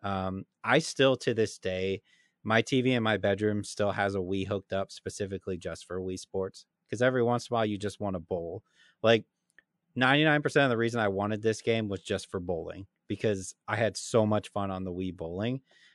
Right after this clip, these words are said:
I honestly don't even care about the other games. Like, I'll play them, but I know that bowling is the one that I'll spend the most time with. Um,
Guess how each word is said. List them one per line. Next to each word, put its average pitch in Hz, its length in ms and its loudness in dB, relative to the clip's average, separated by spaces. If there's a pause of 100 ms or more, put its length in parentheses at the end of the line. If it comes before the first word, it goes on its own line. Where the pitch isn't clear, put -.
(180)
I 120 220 8
honestly 113 340 4
don't 107 180 2
even 92 160 -6
care 92 260 -2
about 95 240 0
the 110 100 2
other 107 160 2
games. 113 380 0
Like, 101 180 -2
I'll 101 100 0
play 92 260 -4
them, 120 280 2
but 110 220 2
I 104 160 0
know 107 280 4
that 98 180 0
bowling 104 360 2
is 95 120 -6
the 98 100 -2
one 98 420 -2 (440)
that 107 100 4
I'll 101 120 4
spend 117 320 4
the 113 40 2
most 107 280 0
time 101 320 -4
with. 95 260 -2 (520)
Um, 98 580 -4